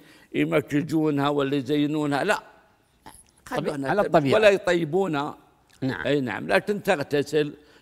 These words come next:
Speaker 1: يغسلونها وينظفونها ويلبسونها ثياب مناسبة.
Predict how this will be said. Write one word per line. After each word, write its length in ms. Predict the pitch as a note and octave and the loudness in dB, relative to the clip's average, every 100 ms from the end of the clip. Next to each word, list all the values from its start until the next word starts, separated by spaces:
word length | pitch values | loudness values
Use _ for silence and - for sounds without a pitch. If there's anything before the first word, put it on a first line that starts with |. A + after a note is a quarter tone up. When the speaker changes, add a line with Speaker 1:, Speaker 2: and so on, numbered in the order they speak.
| - | -8
Speaker 1:
يغسلونها 760 | - E3+ - D3+ D3 C#3+ C#3 | 0 0 0 -4 0 0 0
وينظفونها 920 | C#3+ C#3+ D3 D3 B2+ A#2 D3 C#3+ C#3+ C#3+ | 0 -2 -2 -4 -6 -6 -2 0 0 0
ويلبسونها 840 | D3 D3 D3 C#3+ B2+ D#3+ D3 C#3+ | -2 -2 -4 -6 -8 -6 -2 -2
ثياب 540 | C3+ D3 D3+ C#3+ C#3+ A#2+ - - - - | -2 0 2 2 0 -6 -16 -20 -16 -2
مناسبة. 840 | E3+ E3+ E3+ D3+ - D3+ C#3+ | 2 4 4 2 0 -2 2